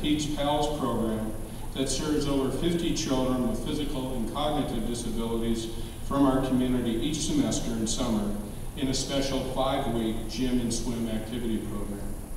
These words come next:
This program just received a Focus Award from the Office of Ethics and Compliance. The award recognizes programs that make outstanding contributions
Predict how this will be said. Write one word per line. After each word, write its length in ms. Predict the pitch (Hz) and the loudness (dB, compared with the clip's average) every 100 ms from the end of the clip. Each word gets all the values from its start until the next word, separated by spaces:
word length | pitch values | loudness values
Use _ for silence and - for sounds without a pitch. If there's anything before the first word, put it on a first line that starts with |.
| - - - - - - - | -6 -8 -6 -6 -6 -6 -2
This 220 | 147 147 | -2 0
program 520 | 147 143 135 131 120 | 0 0 2 2 2
just 360 | 131 156 - 170 | 0 2 2 2
received 500 | 151 139 135 127 - | 2 2 2 2 2
a 40 | - | 0
Focus 420 | 143 151 147 143 135 | -2 0 0 0 0
Award 420 | 110 113 117 113 | 0 0 0 0
from 160 | 120 | -2
the 120 | 120 117 | -2 0
Office 420 | 123 120 120 117 | -2 -2 -4 -4
of 120 | 107 | -4
Ethics 360 | 117 117 113 - | -4 -4 -4 -4
and 140 | 107 | -4
Compliance. 800 | 113 104 123 120 110 101 - - - - - - - - | -4 -4 -4 -4 -4 -4 -4 -6 -6 -6 -6 -6 -6 -2
The 100 | 127 | 2
award 440 | 120 127 143 - 131 | 2 4 4 4 4
recognizes 720 | 151 151 147 139 139 131 135 | 4 4 2 2 2 2 0
programs 680 | - 147 147 143 139 135 131 | 0 0 0 2 2 2 2
that 80 | 123 | 2
make 260 | 127 120 | 2 0
outstanding 680 | 113 110 - 147 151 147 139 | 0 -2 -2 -2 0 0 0
contributions 840 | 143 135 123 127 131 123 117 104 | 0 0 0 0 2 2 0 0